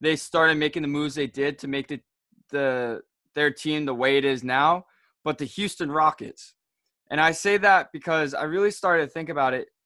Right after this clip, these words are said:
No, they don't have a big man, but they are surrounded by scorers and guys who cre-,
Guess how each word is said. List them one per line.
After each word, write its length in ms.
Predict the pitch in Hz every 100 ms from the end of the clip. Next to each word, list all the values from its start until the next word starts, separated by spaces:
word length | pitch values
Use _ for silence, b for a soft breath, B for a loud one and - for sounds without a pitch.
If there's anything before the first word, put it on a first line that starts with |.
| _
No, 340 | 113 151 196 202
they 140 | 190
don't 200 | 175 151
have 200 | 151 156
a 80 | 135
big 200 | 139 151
man, 360 | 127 113 110 123 _ _ _
but 200 | 156 151
they 180 | 175 175
are 120 | 160
surrounded 1040 | - - 147 123 117 151 190 196 156 123
by 200 | 127 117
scorers 680 | 107 - 147 156 143 117 107
and 180 | - 131
guys 340 | 156 156 175 175
who 80 |
cre-, 380 | 170 147 143 -